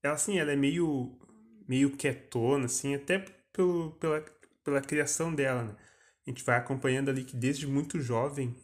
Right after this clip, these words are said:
ela já era treinada em combate, já recebia uns aprimoramentos ali meio bizarros, assim. Então ela teve uma criação bem, bem triste, né? Então a-, até isso de, de a gente ver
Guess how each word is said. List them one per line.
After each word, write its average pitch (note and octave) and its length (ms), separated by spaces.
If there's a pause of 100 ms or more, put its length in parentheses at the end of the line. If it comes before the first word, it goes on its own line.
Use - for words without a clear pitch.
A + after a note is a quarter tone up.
ela A2+ 200
já A2+ 120
era A#2 180
treinada A2+ 840 (120)
em A#2 80
combate, A2 720
já A#2 60
recebia A#2 800 (640)
uns A2+ 200
aprimoramentos A#2 960
ali G#2 360
meio G#2 440
bizarros, G2+ 760
assim. C3+ 320 (920)
Então A#2 460
ela C3 140
teve C3 180
uma C3+ 140
criação C3 760
bem, B2+ 560 (1400)
bem C3 200
triste, G3+ 600 (760)
né? A#2+ 120
Então A#2+ 300
a-, C#3 220
até D#3+ 260
isso G3 320
de, C3+ 120
de C3 120
a C3 40
gente C3+ 240
ver C3 520